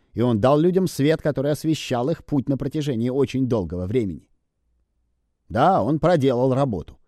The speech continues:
Он хорошо поработал. В этом нет никаких сомнений. Будда проделал хорошую работу. Будда принес цивилизацию в такие области земли, в которых по-другому невозможно было бы создать цивилизацию.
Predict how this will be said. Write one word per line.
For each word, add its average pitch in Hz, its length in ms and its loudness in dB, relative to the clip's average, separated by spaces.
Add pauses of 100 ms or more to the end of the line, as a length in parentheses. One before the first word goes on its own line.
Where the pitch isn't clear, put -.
(320)
Он 117 140 -4
хорошо 160 380 2
поработал. 139 500 -2 (1000)
В - 40 -14
этом 104 220 -4
нет 95 180 -6
никаких 107 400 -6
сомнений. 104 480 -6 (960)
Будда 202 340 2
проделал 139 460 2
хорошую 101 440 -6
работу. 85 360 -10 (500)
Будда 139 380 4
принес 143 340 2
цивилизацию 127 640 0
в 92 60 -4
такие 123 340 0
области 113 380 -4
земли, 110 420 0 (500)
в - 100 -20
которых 123 320 2
по-другому 131 580 4
невозможно 151 680 4
было 156 180 2
бы 131 120 0
создать 123 460 -2
цивилизацию. 87 680 -6